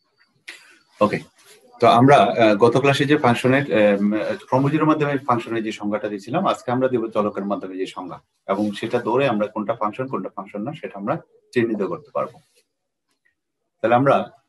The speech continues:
আমরা বলছিলাম যে এক্স এবং ওয়াই এই দুইটা চলকের মধ্যে কোনো কিছু যদি উল্লেখ করা না থাকে, তাহলে এক্সটাকে বলি আমরা স্বাধীন চলক আর ওয়াইটাকে বলি আমরা অধীন চলক। ঠিক আছে, এখন আমরা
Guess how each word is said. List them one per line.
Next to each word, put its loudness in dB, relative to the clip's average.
আমরা 0
বলছিলাম 0
যে 4
এক্স -2
এবং -2
ওয়াই 4
এই -4
দুইটা -4
চলকের -2
মধ্যে -2
কোনো -6
কিছু -10
যদি -2
উল্লেখ 0
করা 0
না -2
থাকে, -10
তাহলে -10
এক্সটাকে -4
বলি -2
আমরা -2
স্বাধীন -6
চলক -4
আর -2
ওয়াইটাকে -8
বলি -8
আমরা -6
অধীন -8
চলক। -20
ঠিক -8
আছে, -8
এখন 0
আমরা -2